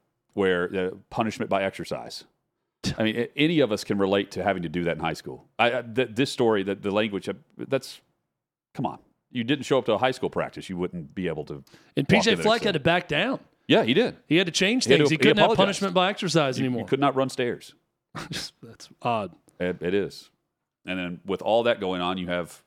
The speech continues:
Speaker 1: Michigan as your national champion. World champions.
Speaker 2: Hell to the victor's valiant.
Speaker 1: <laughs>
Speaker 2: Hell to the victor's valiant. Way to get it done, guys.
Speaker 1: Chad, describe today's show.
Speaker 2: By all, any means necessary. Today's show was
Speaker 1: Prima nocta?
Speaker 2: fast-paced.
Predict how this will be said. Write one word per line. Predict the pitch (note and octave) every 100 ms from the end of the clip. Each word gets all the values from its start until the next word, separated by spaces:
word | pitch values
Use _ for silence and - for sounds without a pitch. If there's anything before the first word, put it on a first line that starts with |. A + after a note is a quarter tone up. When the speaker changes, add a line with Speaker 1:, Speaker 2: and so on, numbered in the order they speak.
| _ _
Speaker 1:
Michigan | G2 G2 F2 D#2+ E2 _ _ -
as | E2+
your | E2+
national | F2 F2 -
champion. | - F2+ - - _ _ _ _ _ _ -
World | G2+ A2+ A2+
champions. | A2+ G2+ F2 - -
Speaker 2:
Hell | E3+ G3
to | G#3+
the | G#3
victor's | G#3+ A3+ A3 E3+
valiant. | A3+ B3+ F#3+ - G#3 - - -
Speaker 1:
<laughs> | D3+ - - -
Speaker 2:
Hell | F#3 G#3+ A#3
to | A#3
the | G#3+
victor's | F#3+ A3 A#3+ G3
valiant. | G#3 E3+ D#3+
Way |
to | F#3+
get | G#3+
it |
done, | G#3+ F#3 D#3
guys. | D3 D3 - -
Speaker 1:
Chad, | D#3 D#3+
describe | D#3 F#3 F#3+
today's | D3+ B2
show. | - D#2 - - _
Speaker 2:
By | - E3+
all, | E3 G#3 A#3+ B3+ C4 C4 C4
any | B3 C#4
means | B3 A#3+ E3+
necessary. | F#3 E3+ C#3+ - C#3 A#2+
Today's | - D4
show | - G3 G3+
was | F3+ D#3 C#3 C3
Speaker 1:
Prima | A2+ A2
nocta? | A2 B2+ C#3
Speaker 2:
fast-paced. | - - E3 G3+ - F#3 F3+ F3+ - -